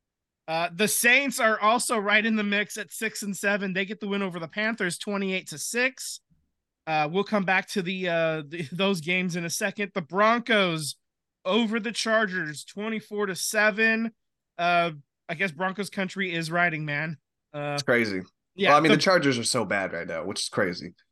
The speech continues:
Speaker 2: He's
Speaker 1: Right.
Speaker 2: gonna be fired. Head coach is gone.
Speaker 1: Mm-hmm. Oh, yeah, yeah. I'm, uh, I, I think the fact that, uh, Justin Herbert got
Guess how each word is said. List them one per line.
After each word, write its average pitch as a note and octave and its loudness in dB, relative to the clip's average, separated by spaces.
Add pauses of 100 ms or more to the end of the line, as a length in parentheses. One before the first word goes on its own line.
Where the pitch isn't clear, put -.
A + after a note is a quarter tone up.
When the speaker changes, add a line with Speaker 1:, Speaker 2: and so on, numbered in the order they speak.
(140)
Speaker 2:
He's G3 2
Speaker 1:
Right. - 0
Speaker 2:
gonna C#3 2
be A2+ -2
fired. F#2 0
Head C3 -2
coach G2+ 0
is F2+ -10
gone. G2+ -2 (600)
Speaker 1:
Mm-hmm. D3+ -12 (340)
Oh, E3 0
yeah, B2+ -4
yeah. D3+ -4
I'm, F#3 0
uh, F#3+ 2 (240)
I, G#3 4 (100)
I G#3 4
think A#3 0 (280)
the F#3+ -2
fact F#3+ 0
that, F3+ 0
uh, D3+ -4
Justin F#3 -4
Herbert F3 -2
got E3 4